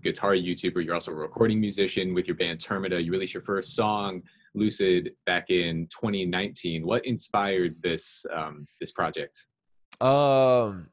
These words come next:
Speaker 2: bas-, it's just so funny 'cause I, it started with, uh, <laughs> it t-, ties back to Down and Dirty, which is always really weird to talk about. But, uh, Down and Dirty, the band, uh, there was a vocalist in there for a bit, Ezekiel.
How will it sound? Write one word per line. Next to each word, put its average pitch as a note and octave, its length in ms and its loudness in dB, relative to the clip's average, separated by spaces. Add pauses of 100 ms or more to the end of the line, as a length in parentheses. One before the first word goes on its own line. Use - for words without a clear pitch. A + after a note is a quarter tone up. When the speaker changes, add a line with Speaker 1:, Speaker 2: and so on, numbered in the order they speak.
(400)
Speaker 2:
bas-, C3 280 2
it's A#2 260 0
just B2 160 0
so C#3+ 140 4
funny B2 220 2
'cause G2+ 140 -6
I, G2+ 160 6
it G2 280 -4
started A2 500 2
with, F2 300 -2
uh, D#2 520 0
<laughs> - 20 -12
it A2+ 400 -4
t-, - 120 -6
ties G#2 240 2
back G#2+ 180 2
to F#2+ 80 -2
Down F2 340 0
and D2 120 -4
Dirty, D#2 300 -2
which - 160 -14
is D2 80 -10
always C#2+ 240 -6
really C#2+ 200 -6
weird C#2+ 360 -6
to - 60 -16
talk E2 240 -2
about. D2 340 -4
But, D2+ 180 0
uh, C#2+ 160 -4
Down E2 240 0
and D#2 60 -10
Dirty, E2 220 0
the D2+ 100 -6
band, D#2 480 -2
uh, C#2+ 340 -4
there C#2+ 140 -6
was C#2+ 140 -10
a D2 40 -8
vocalist D2+ 400 -6
in D2+ 60 -8
there D2 100 -6
for - 140 -8
a C#2 60 -8
bit, D2+ 280 -2
Ezekiel. D2 580 -6